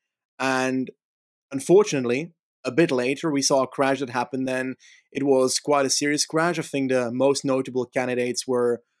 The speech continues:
um, Pidcock in there. We also had Izagirre, I think, down, and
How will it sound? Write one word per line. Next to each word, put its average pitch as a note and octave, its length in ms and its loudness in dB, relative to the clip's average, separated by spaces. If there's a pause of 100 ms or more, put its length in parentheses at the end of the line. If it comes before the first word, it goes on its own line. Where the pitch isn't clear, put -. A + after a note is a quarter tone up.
(320)
um, A#2+ 560 0
Pidcock D#3+ 380 2
in E3+ 140 2
there. E3+ 240 2
We D#3 80 0
also D3 240 2
had C3+ 280 2
Izagirre, C#3+ 460 0
I D#3+ 60 0
think, E3 240 -2
down, E3 380 2 (120)
and D3 340 0